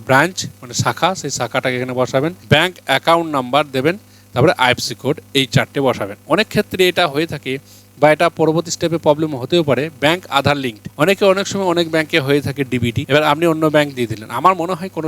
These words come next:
সমস্যা এটাতে হবে না। তবুও আপনি যে আধিকারিকের সঙ্গে আপনি যোগাযোগ করবেন বা যেখানে জমা দেবেন, সেখানে কথাটা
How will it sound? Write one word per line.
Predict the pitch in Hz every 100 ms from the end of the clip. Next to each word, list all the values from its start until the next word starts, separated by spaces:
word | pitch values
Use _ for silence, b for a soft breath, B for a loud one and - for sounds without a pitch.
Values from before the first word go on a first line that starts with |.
| 143
সমস্যা | 127 127 - 127
এটাতে | 110 175 196 -
হবে | 107 104 117
না। | 139 - - -
তবুও | 143 185 165
আপনি | 160 226 B B -
যে | 127
আধিকারিকের | 123 147 147 143 151 -
সঙ্গে | 135 131 127
আপনি | 123 117
যোগাযোগ | 117 127 135
করবেন | 147 151 151
বা | 135
যেখানে | 110 107 110 107
জমা | 113 123
দেবেন, | 165 226 -
সেখানে | 120 123 120
কথাটা | 165 120